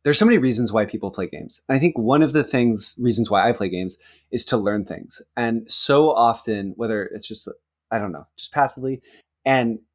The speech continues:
so often life is about trying to do more with less, right? And tempo is a really interesting instance in games where game designers invite us to do the most as possible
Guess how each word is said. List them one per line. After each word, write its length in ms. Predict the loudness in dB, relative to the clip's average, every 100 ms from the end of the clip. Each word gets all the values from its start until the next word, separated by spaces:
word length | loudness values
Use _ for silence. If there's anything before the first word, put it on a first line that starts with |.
| -12
so 300 | 0 2 4
often 560 | 2 0 -2 -4 -6 -8
life 340 | -2 0 0 -2
is 100 | -2
about 280 | 0 -2
trying 220 | 0 0 0
to 80 |
do 180 | -2 0
more 200 | 0 -2
with 180 | -4 -2
less, 380 | -4 -4 -10 -4
right? 280 | -4 -4 -8 _ -14
And 360 | -10 -8 -10 -12 _ _ _ _
tempo 280 | -2 2 2
is 120 | 2
a 60 | 2
really 260 | 0 0
interesting 560 | -2 -4 -4 -4 -4 -4 -4
instance 440 | -6 -2 -4 -4
in 200 | -4 -4
games 380 | -4 -4 -6 -4
where 220 | -2 -2
game 240 | -2 -2
designers 420 | 0 0 0 -2 -6
invite 320 | -4 -2 -4
us 200 | -8 -12 _
to 100 | -8 -2
do 120 | 2
the 120 | 4
most 320 | 4 2 0
as 100 | -4
possible 480 | 0 0 2 -2